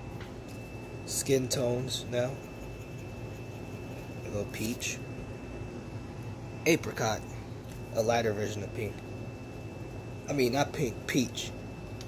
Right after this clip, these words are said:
See? It's kinda like a sand color.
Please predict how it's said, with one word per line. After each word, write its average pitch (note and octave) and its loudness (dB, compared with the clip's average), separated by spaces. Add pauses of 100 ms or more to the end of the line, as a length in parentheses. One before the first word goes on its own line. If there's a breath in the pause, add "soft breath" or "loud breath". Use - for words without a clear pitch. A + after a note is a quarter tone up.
(600)
See? - 0 (1500)
It's - -6
kinda A#3 10
like A#2 8
a G#2 2
sand A2+ 6
color. G#2+ -2